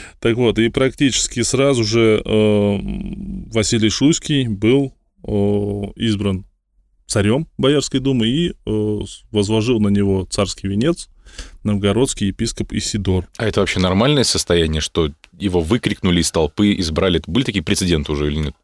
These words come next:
Speaker 1: Вообще вся, э, вот эта процедура, она как бы отходит уже к, собственно, избранию Бориса Годунова, да.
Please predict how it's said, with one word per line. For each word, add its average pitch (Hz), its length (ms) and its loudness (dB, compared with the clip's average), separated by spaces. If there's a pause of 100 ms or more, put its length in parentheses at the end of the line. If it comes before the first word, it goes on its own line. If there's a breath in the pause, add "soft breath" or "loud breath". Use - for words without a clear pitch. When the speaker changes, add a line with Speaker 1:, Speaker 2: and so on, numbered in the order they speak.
(720)
Speaker 1:
Вообще 123 680 0 (120)
вся, 139 580 0
э, 107 400 2
вот 107 180 0
эта 107 160 -2
процедура, 131 600 2
она 131 220 0
как 123 180 -2
бы 110 240 2
отходит 123 640 -2
уже 113 540 0
к, 107 640 2
собственно, 110 480 -4
избранию 104 480 0
Бориса 101 400 0
Годунова, 117 640 0 (100)
да. 123 260 -4